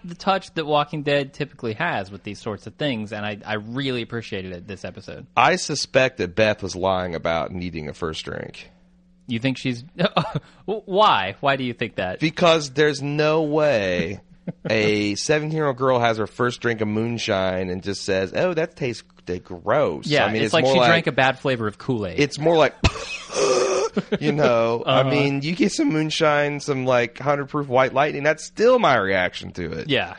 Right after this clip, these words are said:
Speaker 1: yeah.
Speaker 2: Uh,
Speaker 1: And then, and then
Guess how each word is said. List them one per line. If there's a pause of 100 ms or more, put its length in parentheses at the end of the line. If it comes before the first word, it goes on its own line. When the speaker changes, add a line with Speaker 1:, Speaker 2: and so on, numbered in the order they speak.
(220)
Speaker 1:
yeah.
Speaker 2:
Uh, (840)
Speaker 1:
And
then,
and
then